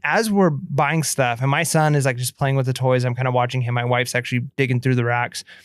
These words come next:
We have so many things that the lady at the register, like, helped us carry bags to, like, hold back there while we kept looking for more things. Anyways, as we're getting close to walking to the register, I see,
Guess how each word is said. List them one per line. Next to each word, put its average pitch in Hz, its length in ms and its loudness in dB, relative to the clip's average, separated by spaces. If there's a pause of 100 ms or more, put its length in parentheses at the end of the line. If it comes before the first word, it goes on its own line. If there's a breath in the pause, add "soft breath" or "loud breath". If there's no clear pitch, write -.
(460 loud breath)
We 160 240 4
have 165 180 4
so 180 240 2
many 196 220 6
things 165 380 2
that 131 100 0
the 135 120 0
lady 147 280 4
at 143 60 0
the 143 80 2
register, 131 400 0
like, 113 120 0
helped - 220 -2
us 143 120 0
carry 139 260 0
bags 123 460 -4
to, 135 40 -4
like, 117 160 0
hold 135 300 -2
back 135 240 -2
there 143 200 4
while 127 180 4
we 127 100 2
kept 135 240 -2
looking 135 280 0
for 127 120 0
more 127 180 2
things. 131 400 2 (340 soft breath)
Anyways, 175 280 4
as 156 160 2
we're 220 80 2
getting 185 240 4
close 165 320 0
to 160 80 2
walking 143 220 2
to - 20 0
the 131 80 2
register, 170 280 0
I 117 60 -2
see, 175 480 0